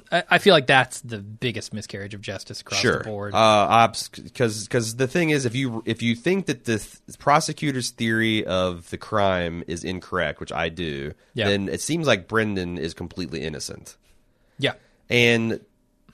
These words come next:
Speaker 2: you know, the fact that, like, at the trial that his cousin recanted her testimony ti-, entirely, like,
Speaker 1: Yeah.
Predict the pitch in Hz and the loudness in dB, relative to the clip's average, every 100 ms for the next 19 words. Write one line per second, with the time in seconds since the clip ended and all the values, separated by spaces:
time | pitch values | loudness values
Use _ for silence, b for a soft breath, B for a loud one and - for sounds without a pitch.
0 | _ - 151 147 123 - 208 196 139 127 | _ -6 0 2 0 4 2 4 2 2
1 | - - 131 127 - 220 240 233 202 147 | 2 -2 -2 -2 0 4 6 6 4 2
2 | 120 147 127 123 120 - - 196 196 123 | 0 -2 -2 -6 -10 -12 -2 0 0 0
3 | 98 92 95 90 110 120 117 175 175 151 | -2 -2 -6 -8 -4 -4 -2 -2 0 -2
4 | 127 113 143 143 - 104 95 92 - - | -4 -2 -2 -2 -2 -2 0 -2 -6 -2
5 | 117 110 104 - 151 170 117 80 64 60 | 2 2 -2 0 2 4 2 0 -6 -12
6 | - _ _ _ _ _ _ _ 127 101 | -18 _ _ _ _ _ _ _ 0 0